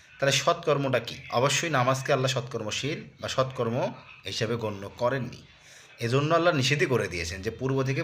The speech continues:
পশ্চিম দিকে মুখ ফেরানো যাবে না, এখানে কোনো পুণ্যই নাই।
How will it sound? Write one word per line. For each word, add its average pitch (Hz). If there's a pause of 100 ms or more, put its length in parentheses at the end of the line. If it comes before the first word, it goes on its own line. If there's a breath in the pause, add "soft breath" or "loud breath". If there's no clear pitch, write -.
পশ্চিম 127
দিকে 131
মুখ 123
ফেরানো 135
যাবে 110
না, 92 (480 loud breath)
এখানে 139
কোনো 151
পুণ্যই 135
নাই। -